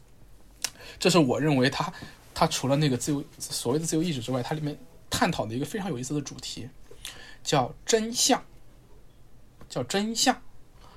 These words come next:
什么叫真相呢？真相就是这个人类会灭亡，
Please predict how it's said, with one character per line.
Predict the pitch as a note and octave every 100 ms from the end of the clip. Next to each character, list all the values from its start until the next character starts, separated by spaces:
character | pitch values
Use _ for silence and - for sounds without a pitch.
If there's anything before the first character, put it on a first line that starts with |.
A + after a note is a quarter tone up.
| - - - - -
什 | - D#3
么 | A#3+
叫 | C4
真 | G3+
相 | G3 F3+
呢？ | C3 B2+ - - - - -
真 | A#3 B3
相 | B3 D3+
就 | C3+
是 |
这 | B2+
个 | C3+ B2+
人 | B2 A#2
类 | C#3+
会 | C3 B2
灭 | A#2
亡， | F#2 G2+